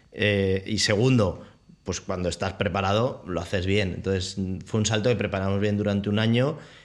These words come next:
y, y lo que lanzamos fue siete R. Básicamente siete R era, ahora hablamos de Junípero, pero siete R era un corporate venture builder. La idea era asociarnos con, con grandes corporates,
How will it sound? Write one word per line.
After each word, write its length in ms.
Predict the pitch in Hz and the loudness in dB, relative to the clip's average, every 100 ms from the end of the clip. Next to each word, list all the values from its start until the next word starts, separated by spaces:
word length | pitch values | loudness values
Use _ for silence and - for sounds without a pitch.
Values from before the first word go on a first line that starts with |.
| - | -6
y, 440 | 107 104 98 98 98 | 2 4 4 2 2
y 60 | |
lo 100 | 110 | 0
que 80 | 107 | 2
lanzamos 300 | 104 101 117 | 0 2 0
fue 160 | 143 131 | 2 2
siete 300 | 139 120 110 | 2 4 2
R. 300 | 101 85 92 | 2 -2 -6
Básicamente 640 | 95 90 87 98 123 123 | -8 -6 -4 -2 0 2
siete 200 | 117 120 | 2 2
R 120 | 127 131 | 2 2
era, 280 | 139 135 - - - - | 2 -2 -6 -18 -14 -2
ahora 160 | 107 | 2
hablamos 240 | 113 110 101 | 4 4 2
de 100 | 98 | 0
Junípero, 500 | - 98 92 - - | 0 0 0 -4 -4
pero 140 | 107 | 0
siete 160 | 110 117 | 2 4
R 120 | 131 | 4
era 120 | 131 | 4
un 120 | 127 | 2
corporate 420 | 120 123 120 127 113 | 2 2 4 2 4
venture 340 | 113 104 104 | 2 2 2
builder. 320 | 98 90 87 | 2 2 0
La 100 | 95 | 2
idea 140 | 101 113 | 2 2
era 120 | 104 | 2
asociarnos 600 | - 101 - 120 110 95 | 0 -2 0 0 0 -2
con, 340 | 95 98 101 | -2 -2 -2
con 200 | 95 95 | -2 -2
grandes 300 | 98 107 107 | 2 2 2
corporates, 640 | - 131 139 151 180 180 | 2 0 2 2 2 0